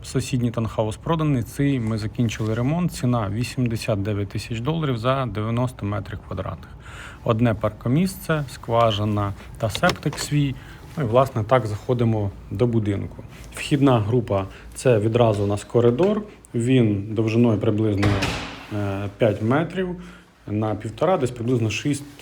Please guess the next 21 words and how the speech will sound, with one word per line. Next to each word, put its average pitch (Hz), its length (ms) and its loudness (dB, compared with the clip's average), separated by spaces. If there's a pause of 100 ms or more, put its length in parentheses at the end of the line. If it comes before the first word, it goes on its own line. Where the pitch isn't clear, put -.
е, 104 380 -2 (800)
сім 120 240 2
метрів 110 340 0
квадратних. 98 480 -6 (340)
Праворуч 165 500 8
починаємо. 110 760 0
Це 110 340 0 (440)
наша 117 240 2
котельня, 185 580 2
серце 127 440 2
будинку, 151 600 2 (360)
розширювач, 143 680 4
фільтра, 156 600 2 (380)
три 113 180 0
фази 110 380 2
заходить 104 400 -2
до 110 80 -2
будинку. 143 640 0
Як 107 140 -2
бачите, 104 360 0
котел, 170 580 4